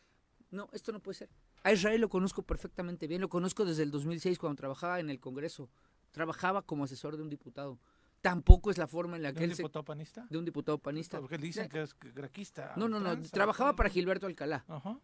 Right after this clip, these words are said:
Speaker 1: con esas palabras, porque Gil, pues sí, trabajaba para Gil,
Speaker 2: Sí.
Speaker 1: ¿no? Eh, y ahí todos éramos amigos porque nos llevábamos diputados, asesores, eh,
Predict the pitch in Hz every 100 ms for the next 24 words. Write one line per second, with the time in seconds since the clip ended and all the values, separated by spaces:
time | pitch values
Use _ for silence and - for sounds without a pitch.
0 | - 165 175 180 220 151 147 135 110 -
1 | - 131 170 170 - 175 196 180 233 -
2 | 170 180 151 - 330 311 - 147 185 262
3 | 160 294 _ _ _ - 143 143 139 139
4 | 135 - 190 214 269 - - 240 247 -
5 | 240 247 226 208 254 285 - 202 190 196
6 | 240 240 185 165 143 175 190 185 160 143
7 | 185 208 - - - - 151 160 151